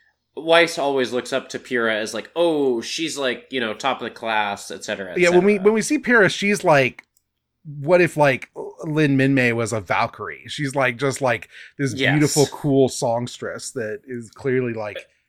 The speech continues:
Speaker 2: the object of her adoration.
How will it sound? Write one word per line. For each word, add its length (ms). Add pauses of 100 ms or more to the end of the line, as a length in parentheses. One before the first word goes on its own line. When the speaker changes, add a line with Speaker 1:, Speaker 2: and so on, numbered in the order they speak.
(340)
Speaker 2:
the 180
object 580
of 260
her 340
adoration. 840